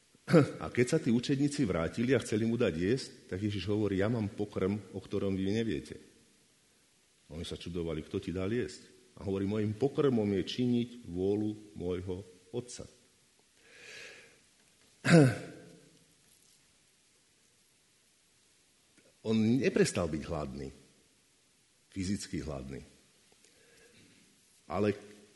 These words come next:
<clears throat> keď doniesli to jedlo, tak bol tak zaujatý Otcovou vôľou, že to jedlo jednoducho počkalo. <clears throat> To je,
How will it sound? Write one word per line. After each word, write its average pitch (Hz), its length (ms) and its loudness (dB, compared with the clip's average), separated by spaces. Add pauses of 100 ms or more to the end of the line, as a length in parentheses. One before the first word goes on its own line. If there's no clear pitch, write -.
<clears throat> 131 320 2
keď 107 160 4
doniesli 151 480 4
to 95 160 2
jedlo, 117 320 4
tak 104 160 0
bol 104 160 4
tak 131 240 2
zaujatý 101 720 2 (380)
Otcovou 110 500 -2
vôľou, 82 560 -2 (640)
že 80 160 -12
to 104 140 0
jedlo 135 260 4
jednoducho 131 500 2 (220)
počkalo. 120 580 -4 (540)
<clears throat> 107 280 -8 (1900)
To 123 120 4
je, 131 240 8